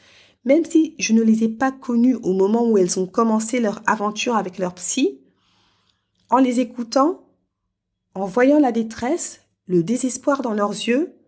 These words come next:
et en faisant un check-up de leur vie, je constate très rapidement qu'entre le premier jour où elles ont rencontré leur psy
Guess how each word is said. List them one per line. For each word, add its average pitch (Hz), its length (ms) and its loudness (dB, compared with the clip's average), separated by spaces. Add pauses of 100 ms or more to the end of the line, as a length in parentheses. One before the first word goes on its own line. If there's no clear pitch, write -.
(280)
et 233 140 2
en 240 100 0
faisant 262 520 2
un 214 120 0
check-up 247 540 -2
de 196 80 -2
leur 190 180 -2
vie, 208 360 -4 (600)
je - 140 0
constate 247 640 -4
très 302 200 0
rapidement 269 600 0
qu'entre 240 320 -4
le 214 120 -2
premier 285 360 2
jour 262 540 0 (420)
où 226 120 2
elles 226 220 2
ont 185 360 -4
rencontré 254 540 -2
leur 220 160 0
psy - 480 -6